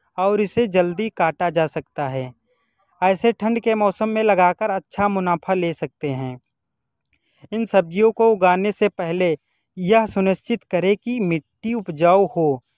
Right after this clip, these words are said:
और जल निकास अच्छी हो। इन सब्जियों की देखभाल और नियमित सिंचाई से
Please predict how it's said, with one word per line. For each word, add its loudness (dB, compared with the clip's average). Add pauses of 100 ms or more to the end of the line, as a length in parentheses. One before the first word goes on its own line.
(340)
और 2
जल 2
निकास 0 (320)
अच्छी -2
हो। -2 (760)
इन -2
सब्जियों 2
की -8
देखभाल 0 (400)
और 0
नियमित -2
सिंचाई -2 (160)
से -4